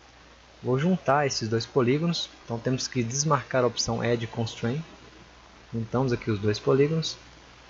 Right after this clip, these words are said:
E agora eu vou fazer o formato aqui de um nariz. Vamos fazer aqui uma redução pra gente poder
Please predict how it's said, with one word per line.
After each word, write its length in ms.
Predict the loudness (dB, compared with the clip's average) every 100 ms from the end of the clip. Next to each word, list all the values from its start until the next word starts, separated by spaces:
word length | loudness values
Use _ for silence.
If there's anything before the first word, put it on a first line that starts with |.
| -4
E 40 | 0
agora 180 | 4
eu 40 | 4
vou 100 | 2
fazer 280 | 2 2 2
o 40 |
formato 560 | 2 0 2 0 -2 -2
aqui 160 | -6
de 100 | -4
um 60 | -2
nariz. 500 | 0 0 0 -4 -10 -16 -20 -16
Vamos 160 | -12 -6
fazer 260 | -2 0
aqui 220 | -2 -2
uma 160 | -4 -2
redução 580 | 0 0 0 0 -2 -2 -6 -20 -20 -20 -20 -20 -20 -20 -20 -20 -20 -20 -20 -20 -20 -6
pra 100 | -4
gente 220 | -2 -2
poder 380 | 0 4 6